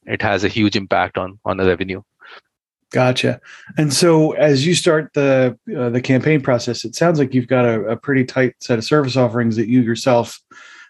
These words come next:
Speaker 2: essentially have tested on your own. Um, Podcast Chef is the same way. We,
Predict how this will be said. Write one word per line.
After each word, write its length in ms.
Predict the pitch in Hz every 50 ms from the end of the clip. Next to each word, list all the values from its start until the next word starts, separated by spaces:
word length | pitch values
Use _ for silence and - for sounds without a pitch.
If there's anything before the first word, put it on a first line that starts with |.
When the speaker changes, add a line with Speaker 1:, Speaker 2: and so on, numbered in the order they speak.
| _ -
Speaker 2:
essentially 520 | 123 - 160 156 131 - 143 131 127 117
have 260 | 110 120 120 113 101 _ - 190 196 175 151 131 -
tested 420 | - - 143 143 135 - - 139 120
on 120 | 123 120 117
your 180 | 117 113 113
own. 400 | 123 139 139 123 113 107 107 101 _ _ - - - - - - - _ _ -
Um, 500 | 147 123 117 113 110 110 107 110 123 165
Podcast 460 | 143 - 147 160 160 131 165 156 139
Chef 240 | 127 - 139 120 117
is 120 | 123 113 104
the 60 | 110
same 260 | - 143 135 127 123
way. 300 | 135 139 135 123 120 120
We, 260 | 117 127 131 127 123